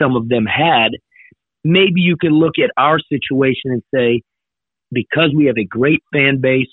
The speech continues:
we have awesome, passionate, uh,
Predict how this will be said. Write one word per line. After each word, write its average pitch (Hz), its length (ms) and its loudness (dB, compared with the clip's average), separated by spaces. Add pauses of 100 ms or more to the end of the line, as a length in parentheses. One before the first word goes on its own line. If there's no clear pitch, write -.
(400)
we 113 140 -2
have 104 120 -2 (140)
awesome, 139 520 -2 (220)
passionate, 143 640 -2 (400)
uh, 113 160 -4